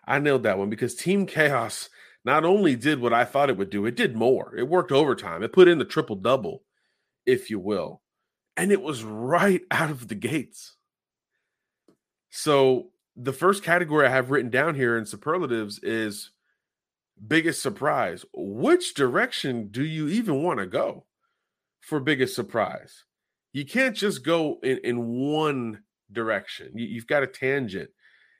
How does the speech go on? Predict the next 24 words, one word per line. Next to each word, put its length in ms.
And 200
right 160
after 200
eight 120
o'clock 320
Eastern 640
on 220
Wednesday, 360
we 160
started 460
to 40
see 160
the 80
big 220
dominoes 640
falling, 420
right? 280
Austin 420
Novosad 640
committed 560
to 100
Baylor, 640
in-state 640
Baylor, 520